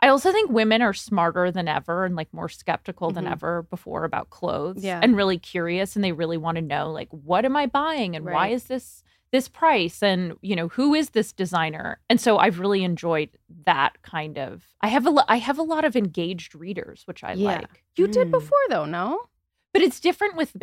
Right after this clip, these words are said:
Speaker 1: it's different with
Speaker 2: Yeah.
Speaker 1: men because it's, again, it's like,
Speaker 3: It's a real
Speaker 1: "Oh, I
Speaker 3: subset
Speaker 1: love the
Speaker 3: of
Speaker 1: way,
Speaker 3: people.
Speaker 1: I love
Speaker 3: Yeah.
Speaker 1: the way you brought up, you know, this collection that Eddie Slimane did twenty years ago."
Speaker 2: Yeah.
Speaker 1: Whereas I get people now saying, like,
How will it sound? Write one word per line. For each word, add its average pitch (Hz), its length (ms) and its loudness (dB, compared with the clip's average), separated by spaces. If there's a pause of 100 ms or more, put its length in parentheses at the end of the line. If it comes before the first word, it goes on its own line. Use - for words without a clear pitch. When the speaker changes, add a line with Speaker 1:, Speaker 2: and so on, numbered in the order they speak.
Speaker 1:
it's - 180 -2
different 247 320 0
with 220 140 -2
Speaker 2:
Yeah. 208 80 -4
Speaker 1:
men 170 500 -2 (180)
because 226 360 0
it's, 220 180 2
again, 208 320 2
it's - 180 -8
like, 170 320 -2 (140)
Speaker 3:
It's 247 120 -2
a 226 40 2
real 247 200 10
Speaker 1:
"Oh, 240 80 10
I 220 100 10
Speaker 3:
subset 220 100 4
Speaker 1:
love 226 200 10
the 165 100 4
Speaker 3:
of 254 60 2
Speaker 1:
way, 240 100 6
Speaker 3:
people. 151 260 0
Speaker 1:
I 254 80 4
love 254 260 6
Speaker 3:
Yeah. 190 100 2
Speaker 1:
the 262 60 2
way 247 120 6
you 220 220 0
brought 196 360 2
up, 185 280 2 (100)
you 190 120 -4
know, 180 140 0
this - 220 -4
collection 185 580 -2
that 170 140 0 (100)
Eddie 185 220 2
Slimane 175 580 -2
did 170 240 -4
twenty 175 280 -2
years 165 340 -6
ago." 156 380 0
Speaker 2:
Yeah. 160 160 -4 (180)
Speaker 1:
Whereas 196 480 6
I 196 80 6
get 185 320 0
people 185 500 0
now 170 400 4
saying, 156 480 -2
like, 151 260 -2